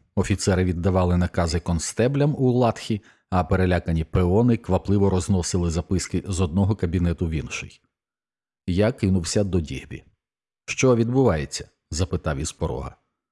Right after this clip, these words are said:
«Ось і ти», похмуро відповів він. Відкинувся на спинку крісла.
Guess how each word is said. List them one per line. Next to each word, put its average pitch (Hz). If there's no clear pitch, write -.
«Ось 80
і 82
ти», 90
похмуро 78
відповів 76
він. 71
Відкинувся 90
на 85
спинку 82
крісла. -